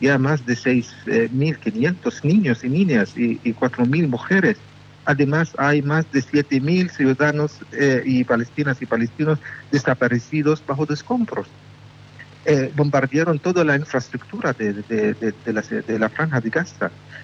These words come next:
De setenta, setenta por ciento de la infraestructura fue destruida. Estamos hablando de, de donde viven dos punto, do-, dos punto tres millones de, de, de, de humanos. Ellos no lo consideran humanos.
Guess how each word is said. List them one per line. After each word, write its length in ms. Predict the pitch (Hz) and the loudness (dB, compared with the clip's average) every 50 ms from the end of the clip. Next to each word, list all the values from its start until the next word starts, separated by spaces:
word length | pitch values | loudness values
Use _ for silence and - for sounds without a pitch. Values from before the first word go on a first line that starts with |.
| - - | -6 -2
De 180 | 131 131 - 139 | -2 -2 -2 -2
setenta, 560 | - - 139 - 160 170 165 - - 120 - - | -4 -4 -2 0 0 0 0 0 -2 -4 -4 -4
setenta 420 | - - 131 - 165 170 170 - | -8 -8 -4 -2 -2 -2 -2 -2
por 180 | 131 - 127 - | -2 -2 -2 -4
ciento 340 | - - - 196 202 - 135 | -4 -2 -4 -4 -2 -2 -2
de 100 | 120 117 | 0 0
la 100 | 107 113 117 - - | 0 -2 -4 -6 -8
infraestructura 680 | 127 120 120 - 113 - - 113 - - 160 175 160 135 | -8 -6 -6 -8 -10 -10 -10 -12 -8 -2 -2 0 0 0
fue 180 | - - 127 120 | -2 -2 -2 -2
destruida. 640 | 110 101 - - - 117 143 196 220 - 135 107 - - - - - - - - - | -2 -4 -8 -6 -4 -4 -2 -2 -2 -2 -2 -2 -4 -6 -16 -20 -20 -20 -10 -4 -2
Estamos 220 | 165 165 165 - | 0 0 2 2
hablando 400 | 135 135 139 160 180 185 160 151 | 2 2 2 2 2 2 2 2
de, 140 | 139 127 127 - - | 2 2 0 0 -2
de 100 | - 131 117 - | -6 -6 -2 0
donde 240 | 147 143 147 131 | 0 0 0 0
viven 320 | 131 143 170 170 170 139 123 | -2 0 0 -2 -2 -2 0
dos 220 | - 160 180 - | -2 -2 -2 -4
punto, 400 | - - 160 147 - 127 113 - - - - - - - | -6 -8 -4 -2 0 0 -2 -2 -6 -12 -18 -18 -6 -2
do-, 160 | 147 147 - - - | -2 -2 -2 -2 0
dos 220 | 139 151 156 - - | 0 0 0 0 -4
punto 300 | - - 143 143 - 117 - - - - - - - - - - - - 131 123 123 123 - | -10 -10 -8 -6 -6 -6 -8 -10 -20 -20 -20 -20 -20 -20 -20 -20 -12 -4 -2 -2 -2 -2 0
tres 280 | - 143 151 147 - | 0 0 -2 -2 -2
millones 460 | 127 113 113 120 131 156 156 131 - | -2 0 0 0 0 0 -2 -4 -6
de, 140 | - 113 110 | -4 -6 -4
de, 180 | 101 - 123 113 | -2 -2 -4 -2
de, 200 | - 120 120 - | 0 -2 -4 -2
de 120 | - 127 | 0 0
humanos. 540 | - 113 123 135 165 190 180 131 107 - - - - - - - | 0 2 2 4 4 4 2 2 0 -2 -6 -18 -20 -18 -12 -4
Ellos 240 | - 175 175 147 - | 0 2 2 2 2
no 120 | 156 175 | 0 0
lo 100 | 202 190 | 0 2
consideran 580 | 160 - 147 123 - 139 131 151 175 196 185 143 | 2 2 0 0 0 0 0 2 2 2 2 2
humanos. 540 | 120 123 120 139 170 196 196 156 - - | 0 0 0 0 0 0 0 0 -2 -4